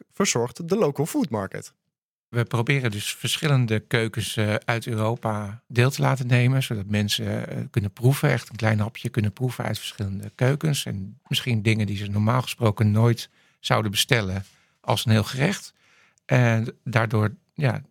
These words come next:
Speaker 2: het makkelijker te maken om eens een keer wat anders te proeven. Bijvoorbeeld een, een, een Pools gerecht wat je misschien, waar je misschien niet zo snel, eh, naar binnen zou lopen in een Pools restaurant. Of een, eh, en dat, dat,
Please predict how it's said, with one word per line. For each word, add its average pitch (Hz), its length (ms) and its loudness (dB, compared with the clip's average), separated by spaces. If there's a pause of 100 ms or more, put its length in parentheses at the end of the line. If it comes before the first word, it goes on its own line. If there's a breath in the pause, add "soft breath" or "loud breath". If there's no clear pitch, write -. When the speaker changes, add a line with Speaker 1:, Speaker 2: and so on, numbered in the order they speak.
(100)
Speaker 2:
het 127 180 -2
makkelijker 123 380 -2
te 104 120 -8
maken 101 360 -4
om 110 80 -4
eens 101 100 -6
een - 60 -14
keer 101 280 0
wat - 200 -8 (140)
anders 139 300 0
te - 100 -14
proeven. 120 440 -2 (120)
Bijvoorbeeld 110 680 2
een, 110 300 0
een, 113 160 -2
een 120 180 0
Pools 135 280 2
gerecht 120 420 0
wat 107 200 -4
je 104 160 0
misschien, 104 640 0
waar 107 160 2
je 101 200 -2
misschien 104 360 -2
niet 110 200 2
zo 117 140 2
snel, 104 440 -2 (640 soft breath)
eh, 104 280 2
naar 104 180 2
binnen 117 240 2
zou 101 200 -4
lopen 101 320 -2
in 101 60 -2
een 98 80 -4
Pools 113 260 -6
restaurant. 104 560 -8
Of 101 140 -10
een, 104 140 -10
eh, 101 80 -12 (440 loud breath)
en 151 100 -6
dat, 110 260 -8
dat, - 140 -8